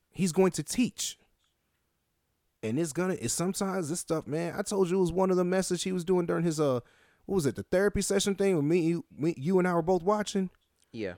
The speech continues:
Speaker 1: There was one of 'em I was listening at work, ch-, at work and had me in tears. I'm sitting here like, I, ch-, <sighs> like,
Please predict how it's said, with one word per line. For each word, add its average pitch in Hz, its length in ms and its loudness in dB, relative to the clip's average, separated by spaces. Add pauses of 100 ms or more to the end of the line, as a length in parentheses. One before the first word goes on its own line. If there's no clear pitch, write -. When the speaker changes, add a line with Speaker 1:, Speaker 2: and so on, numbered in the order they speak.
(340)
Speaker 1:
There 233 100 8
was 196 100 6
one 214 180 6
of 208 40 6
'em 208 60 6
I - 20 6
was 180 140 2
listening 202 320 2
at 190 100 4
work, 202 240 4
ch-, - 120 -6
at - 280 -2
work 165 300 2
and 147 100 -2
had 165 180 -2
me 170 140 2
in 156 60 0
tears. 156 360 2
I'm 165 120 -2
sitting - 280 -2
here 170 140 0
like, 143 240 -2 (480)
I, - 240 -10
ch-, - 240 -12 (400)
<sighs> - 640 -16
like, 147 240 -2